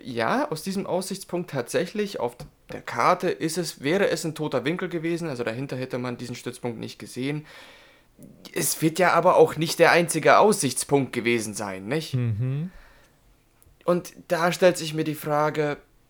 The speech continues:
Speaker 1: na ja, ist das eine Provokation?
Speaker 2: Also ich hab zwei gute Anhaltspunkte dafür, dass es vielleicht eine Provokation sein könnte.
Speaker 1: Hit me.
Speaker 2: Der erste wirklich spannende Punkt, ich mein, es muss auch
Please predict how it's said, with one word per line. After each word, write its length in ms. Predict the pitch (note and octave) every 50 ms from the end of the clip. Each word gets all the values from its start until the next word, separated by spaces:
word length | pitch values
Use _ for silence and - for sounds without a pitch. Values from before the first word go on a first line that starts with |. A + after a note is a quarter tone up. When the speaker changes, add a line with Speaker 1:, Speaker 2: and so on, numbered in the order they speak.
| _ _ _ -
Speaker 1:
na 200 | A#2+ D3 D3+ E3
ja, 580 | F3 E3 F#3+ G#3+ A#3 G#3 E3+ C#3+ - - - - _ _ _ _ _ _ _ _ _ - - _ _ - - - - -
ist 300 | A#2 C3+ - - - -
das 200 | A3 A#3 A3+ -
eine 100 | G3+ G#3
Provokation? 1160 | G#3 G#3 G#3+ G#3 F#3 G3+ G3 - G3+ G3 G3+ - - - F#3+ F#3 F3+ F3 F3 F3+ F3+ F3+ F3 F3 _ _ _ _ _ _ _ _ _ _ _ _ _ _ _ _ _ _ _ _ _ _ _ _ _ _ _ _ _ _ _ -
Speaker 2:
Also 220 | - D3 C3+ C3+
ich 200 | - F#3 F3+ -
hab 180 | F#3+ E3 D#3 - F#3+ - - - - _ _ _ _ -
zwei 480 | - - - D3+ D3 D3+ D3 C#3+ C#3+ C3+
gute 380 | B2+ - C#3 C3+ B2 C3+ -
Anhaltspunkte 840 | C3 C3 B2 A#2 B2 B2 A#2 - - - C3 B2+ B2 A2+ - B2+ A2
dafür, 280 | B2+ B2+ B2 - C#3
dass 220 | B2 B2+ A#2+ - B2+
es 120 | A#2 -
vielleicht 640 | - - C3+ B2+ C3 B2+ A#2+ A#2+ A#2 A#2+ A#2 - -
eine 100 | B2+ A2+
Provokation 800 | A#2 - C3 A2+ A#2+ A#2 - - B2 - - B2+ A#2+ A#2+ A#2+
sein 340 | A2+ A#2 A#2+ A#2 A2+ A#2 A2+
könnte. 480 | - - C#3 - C3+ - - - - D3 - _ _ _ -
Speaker 1:
Hit 260 | - C#3 - - -
me. 160 | A2 G#2+ A#2 - _ _ _ _ _ _ _ _ _ _ _ _ _ _ _ _ _ _ -
Speaker 2:
Der 120 | - C#3+ -
erste 680 | - F3 G#3 A#3+ A3+ - - G3+ F#3+ F#3 - - D3+
wirklich 320 | D3 D#3+ D#3+ D#3 D3 B2+ -
spannende 680 | - - D3+ F3+ G#3 F#3 C#3 B2 B2+ A#2+ A#2+ A#2+ A#2 A#2
Punkt, 320 | A#2 - C#3 D3+ G3+ G3+ -
ich 80 | -
mein, 160 | D3+ C#3 B2+
es 120 | B2 - -
muss 240 | G3+ G#3 B3+ - -
auch 380 | - F#3+ G3 F#3+ - - -